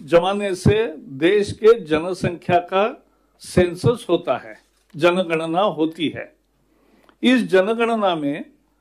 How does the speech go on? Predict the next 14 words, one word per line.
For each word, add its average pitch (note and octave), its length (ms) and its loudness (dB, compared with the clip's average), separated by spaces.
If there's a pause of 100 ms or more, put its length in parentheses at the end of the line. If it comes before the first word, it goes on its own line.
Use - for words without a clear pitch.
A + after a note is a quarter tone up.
(640)
ब्रिटिश G3 540 0
जमाने F#3+ 420 0
में E3+ 140 -4
आजादी E3+ 560 0
के A3 140 -2
पहले F3 480 2 (800)
आठ G3+ 360 2
हुए F3 240 4
थे, C3 220 -4 (1300)
आजादी G#3+ 480 4
के A#3 180 2
बाद G#3+ 260 6
सात G#3 540 -2
हुए, E3 260 4